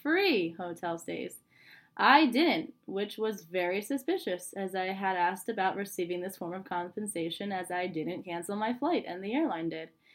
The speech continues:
Being that I had to stay overnight, I put eight K Hyatt points to good use for less than three hours of really rough sleep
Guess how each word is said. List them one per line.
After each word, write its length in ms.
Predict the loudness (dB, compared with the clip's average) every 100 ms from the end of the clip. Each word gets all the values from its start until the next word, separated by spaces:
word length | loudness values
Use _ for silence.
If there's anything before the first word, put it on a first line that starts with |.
| -20 -20 _ 2
Being 300 | 6 8 8
that 100 | 8
I 60 | 8
had 160 | 6
to 80 | 2
stay 140 | 0
overnight, 420 | 0 0 0 -2 -2
I 160 | -4
put 300 | -4 -2 -2 -2
eight 280 | -2 -2 -4
K 520 | -4 0 0 0 -4 -14 -6
Hyatt 380 | -2 0 -2 -4
points 280 | -6 -6 -2
to 100 | 0
good 140 | 4
use 320 | 4 4 0
for 120 | -2
less 220 | 0 0 -2
than 180 | -4
three 220 | 0 2 6
hours 340 | 6 4 2
of 120 | -2
really 240 | 0 0 0
rough 360 | 0 0 0
sleep 460 | -2 -2 0 0